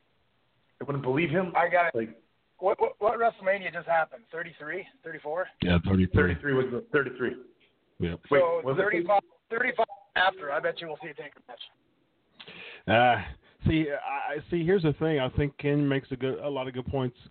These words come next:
Speaker 3: because we saw that with Flair. When, you know, I think it was a great send off with Flair with Michaels, and then every single Flair match after that, people were just like, "Again, again."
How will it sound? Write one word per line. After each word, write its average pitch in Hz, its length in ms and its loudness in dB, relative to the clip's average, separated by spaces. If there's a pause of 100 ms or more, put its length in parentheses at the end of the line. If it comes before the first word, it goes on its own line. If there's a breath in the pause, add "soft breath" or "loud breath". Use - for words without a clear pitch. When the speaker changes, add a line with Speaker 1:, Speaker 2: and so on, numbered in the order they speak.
Speaker 3:
because 131 380 -2
we 127 200 -2
saw 131 180 2
that 123 120 0
with 107 220 -6
Flair. 113 440 -2 (600)
When, 113 220 -4
you 151 100 -2
know, 113 200 -4
I 120 60 -2
think 135 200 0
it 131 60 -2
was 120 200 -2
a 107 60 -4
great 117 300 0 (100)
send 127 180 4
off 120 220 6
with 110 120 -2 (100)
Flair 139 240 4
with 120 140 2
Michaels, 113 640 0 (520 soft breath)
and 120 160 -4
then 120 140 0 (140)
every 135 460 2
single 123 400 2
Flair 127 280 0
match 120 320 -2
after 113 220 -2
that, 113 260 -2
people 117 280 -2
were 104 80 -2
just 104 220 -10
like, 85 160 -10 (160)
"Again, 113 480 -4 (420)
again." 113 800 0